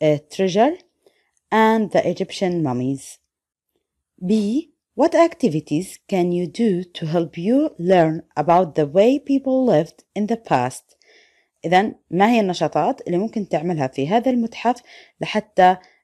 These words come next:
يكون عندك فكرة عن كيفي-، عن الكيفية التي عاش بها الناس في الماضي أو في الزمن الماضي؟ آه، الجواب رح يكون You can visit the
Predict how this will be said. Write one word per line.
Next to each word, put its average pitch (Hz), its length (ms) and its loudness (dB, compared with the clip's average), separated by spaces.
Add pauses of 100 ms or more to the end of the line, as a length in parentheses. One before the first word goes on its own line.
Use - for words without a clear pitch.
(140)
يكون 180 300 -4
عندك 196 300 -2
فكرة 294 460 -2 (200)
عن 180 240 -2
كيفي-، 190 540 -4
عن 156 180 -2
الكيفية 180 440 -2
التي 175 260 -2
عاش 180 280 -2
بها 190 220 -4
الناس 185 560 -2 (400)
في - 80 -4
الماضي 170 1000 2
أو 160 40 -2
في - 120 -12
الزمن 170 320 -4
الماضي؟ 151 680 -2 (800)
آه، 156 280 -2
الجواب 180 480 2
رح 226 180 -6
يكون 220 680 -4 (300)
You 165 60 0
can 160 400 0
visit 143 680 -2 (100)
the 147 180 -4